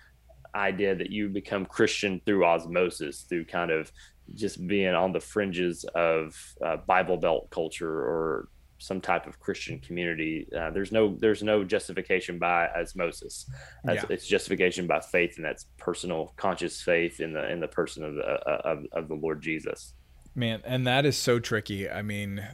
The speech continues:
Speaker 2: that is, that is honestly something that I think about a lot in my,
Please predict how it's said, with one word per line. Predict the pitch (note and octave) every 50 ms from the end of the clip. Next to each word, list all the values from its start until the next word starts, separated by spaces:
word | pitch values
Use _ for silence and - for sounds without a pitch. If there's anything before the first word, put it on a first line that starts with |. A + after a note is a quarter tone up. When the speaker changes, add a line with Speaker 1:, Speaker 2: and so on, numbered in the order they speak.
| -
Speaker 2:
that | C#3 A#2+ A2+ A2 A2 B2 C3
is, | B2+ A#2+ A2+ A2 - - - - - - - - - _ _ - - - - _ _ - - - - _ _ - -
that | A#2+ A2+ A2+ A2+
is | A#2 A2+ A2+
honestly | - A2 A2 A2 A2 G#2+ - - G#2 G2+ G2 G2 G2 F#2+ E2 -
something | - - G#2 G2 F#2+ G#2 G2 F#2+
that | F#2+ F2+ - -
I | F2+ F#2+ G2 F#2
think | - - G2+ G2 F#2+
about | G2+ E2+ F2 F2 E2 C2+
a | C#2
lot | E2 E2 E2+ D#2+ E2 E2 E2 D#2 - - - - - - -
in | - G2 F2+ F2 E2 E2 D#2+ C#2+ C2+ - - - _ - - - -
my, | A2+ G#2+ G#2 G2+ F#2+ F2+ F2+ F2 F2 E2+ E2 -